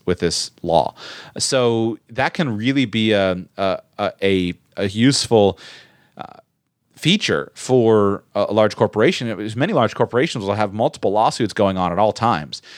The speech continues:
and it can be a major benefit to them to have the Chancery Court in which to do business, and also to have the, uh, predictability of the case law. So that's why, you know, sixty percent of Fortune five hundred companies are incorporated in Delaware.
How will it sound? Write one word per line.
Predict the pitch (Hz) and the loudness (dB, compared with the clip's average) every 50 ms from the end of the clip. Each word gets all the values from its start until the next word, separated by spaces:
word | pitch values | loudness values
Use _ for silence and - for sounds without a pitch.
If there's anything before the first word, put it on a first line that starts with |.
| - - - | -20 -20 -10
and | - 120 113 113 110 | -4 -2 0 0 2
it | 107 104 - | 0 -2 -2
can | - 113 98 | -4 -6 -2
be | 117 113 107 | 0 2 2
a | 104 101 | 2 0
major | 95 101 107 110 120 123 110 117 | 0 0 0 0 0 2 0 0
benefit | 92 107 104 110 123 123 110 98 | 0 0 0 -2 -2 -4 -6 -10
to | - | -8
them | 90 90 85 82 | -8 -8 -6 -6
to | 85 | -8
have | - 117 113 127 139 131 | -4 -2 -2 -2 -2 -2
the | 127 | -6
Chancery | 123 - - 120 117 113 - - 110 107 | -8 -4 -4 -4 -4 -4 -4 -4 -4 -4
Court | 98 - 113 107 117 127 - | -2 0 2 2 2 2 0
in | 113 | -2
which | 104 101 - - | -4 -4 -4 -6
to | - 98 | -8 -6
do | 92 95 | -4 -4
business, | 87 87 90 87 82 92 90 - - | -2 0 -2 -2 -2 -4 -8 -8 -8
and | 95 | -6
also | - 90 101 107 113 - - 104 92 95 - - - - - - _ - | -2 0 2 2 2 0 0 -2 -2 -2 -4 -8 -18 -20 -20 -20 _ -8
to | - 117 107 | -4 -2 -2
have | 95 85 98 95 95 95 92 92 90 85 - - | -2 -2 -2 0 2 2 2 0 0 -4 -8 -16
the, | - 90 92 98 90 90 87 85 85 85 82 82 _ - - _ _ _ | -14 -8 -4 -4 -2 -2 -2 -2 -4 -4 -6 -8 _ -20 -20 _ _ _
uh, | - - - - | -20 -20 -12 -4
predictability | - 110 104 110 110 - - 104 90 101 110 123 127 113 - - 87 82 82 | -2 -2 2 0 0 0 -2 -4 0 2 2 4 2 2 0 -4 -8 -8 -8
of | - - 85 82 82 76 | -8 -6 -6 -6 -6 -8
the | - | -10
case | - - 107 98 95 - | -8 -6 -6 -6 -6 -8
law. | - - 50 | -10 -12 -12
So | - - 113 | -10 -6 -4
that's | 131 180 175 - - | -2 -2 -4 -2 -2
why, | 98 87 87 85 82 80 - | 0 0 0 0 -2 -4 -8
you | - 85 | -12 -14
know, | 78 | -12
sixty | - - 113 101 - - 90 | -8 -6 -6 -6 -6 -8 -8
percent | - 87 - 90 87 | -8 -6 -6 -6 -6
of | 87 - | -6 -6
Fortune | - 92 90 - - 80 | -6 -6 -6 -6 -6 -2
five | 87 85 85 | -2 -2 0
hundred | 95 85 80 | -2 -4 -4
companies | - - 87 78 82 82 80 78 | -2 -2 -2 -2 0 -2 -2 -4
are | |
incorporated | 82 80 - - 82 - - 78 76 76 | -4 -4 0 -2 -2 0 0 -4 -4 -4
in | 76 | -2
Delaware. | 90 104 113 98 85 80 69 50 - | 0 0 2 2 0 -2 -6 -8 -8